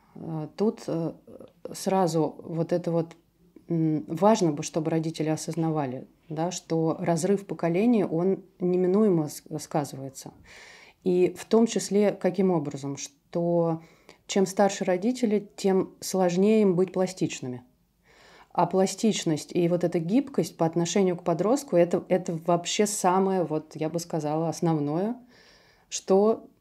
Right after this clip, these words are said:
м, хорошо бы взять себе в практику, пока подросток, п-, подросток, пока он является подростком. То есть вот начиная с раннего пубертата, да, там, одиннадцать-двенадцать лет и заканчивая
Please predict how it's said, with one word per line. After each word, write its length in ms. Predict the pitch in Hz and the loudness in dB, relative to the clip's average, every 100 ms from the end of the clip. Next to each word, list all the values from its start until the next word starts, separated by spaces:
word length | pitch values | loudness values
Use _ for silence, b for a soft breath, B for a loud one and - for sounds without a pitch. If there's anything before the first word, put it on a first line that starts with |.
| - - - | -20 -16 -4
м, 420 | 170 165 160 - - _ _ _ _ 156 - - | 0 2 0 -2 -14 _ _ _ _ -10 -10 -10
хорошо 380 | - 196 175 208 | 2 4 4 4
бы 120 | 208 | 2
взять 320 | 170 170 190 | 4 4 4
себе 320 | - 208 156 175 | 2 -2 2 0
в 100 | - | 2
практику, 760 | 170 170 180 - - 202 202 _ _ _ - | 2 2 2 -8 -6 -4 -4 _ _ _ -2
пока 520 | 180 175 156 175 185 - | -2 0 -2 -2 -6 -2
подросток, 640 | 170 156 151 156 175 170 - - | 0 0 -2 -4 -6 -8 -12 -12
п-, 100 | - - _ - | -12 -14 _ 4
подросток, 640 | 156 147 131 - - - _ | 4 4 0 -6 -14 -16 _
пока 240 | 160 170 | -2 2
он 80 | 180 | 2
является 400 | 180 147 147 - | 2 0 -4 -6
подростком. 540 | 156 139 139 - - | -8 -8 -10 -12 -16
То 120 | - 160 | -4 -2
есть 140 | 160 | 0
вот 200 | 165 170 | 0 0
начиная 420 | 170 165 175 165 | 0 0 0 0
с 100 | 156 | 0
раннего 320 | 170 165 160 147 | 0 2 2 0
пубертата, 680 | 156 151 151 156 143 143 | -4 -4 -4 -6 -6 -8
да, 180 | 143 151 | -6 -6
там, 220 | 160 147 B B B B | -6 -10 B B B B
одиннадцать-двенадцать 800 | 151 156 151 143 151 190 240 - | -4 -2 -4 -4 -2 -2 -2 -4
лет 260 | 208 208 - b b b | -4 -4 -10 b b b
и 80 | 151 | -4
заканчивая 680 | 156 160 156 - 139 139 | -4 -2 -2 -4 -10 -12